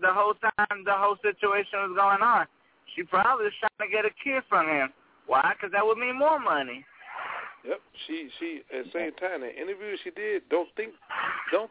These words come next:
Speaker 2: think that Sterling gave her some more money to say the right thing. That's why she come out saying, "Oh, he's my rabbit, or I'm, I'm his silly rabbit." All that. Don't think that he put, had some kind of influence on that.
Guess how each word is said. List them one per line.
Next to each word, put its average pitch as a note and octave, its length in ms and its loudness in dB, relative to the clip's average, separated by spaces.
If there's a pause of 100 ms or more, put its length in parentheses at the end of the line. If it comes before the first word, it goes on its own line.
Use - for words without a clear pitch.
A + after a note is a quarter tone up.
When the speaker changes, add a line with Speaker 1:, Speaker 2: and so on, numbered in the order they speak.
Speaker 2:
think G#3 220 2
that B2 140 -6 (120)
Sterling B2+ 320 0
gave A2+ 160 -6
her A2 120 -8
some - 140 -4
more G2+ 100 -2
money G#2+ 280 -6
to E2+ 160 -12
say A2 80 -6
the F2+ 80 -10
right F2 320 -4
thing. F#2 200 -6
That's G#2 140 -8
why A#2+ 220 2
she A2 80 -10
come G#2+ 240 -4
out G#2 260 -2
saying, F#2+ 280 -6 (340)
"Oh, B2+ 240 2
he's F3 240 -6
my D3 180 -4
rabbit, B2+ 480 -2
or G#2+ 180 -2
I'm, C3 140 -6
I'm A2+ 140 -4
his C3+ 180 -4
silly C3 200 -2
rabbit." A2+ 360 0
All G#2+ 140 -2
that. A2 80 -8 (420)
Don't A3 260 2
think G#3 280 2 (160)
that A2+ 100 0 (140)
he - 100 -6 (320)
put, D#3+ 120 4
had B2 200 2
some B2+ 180 -12
kind B2 200 -6
of G#2+ 60 -4
influence G#2+ 440 -12
on D#2 140 -16
that. C#2 120 -20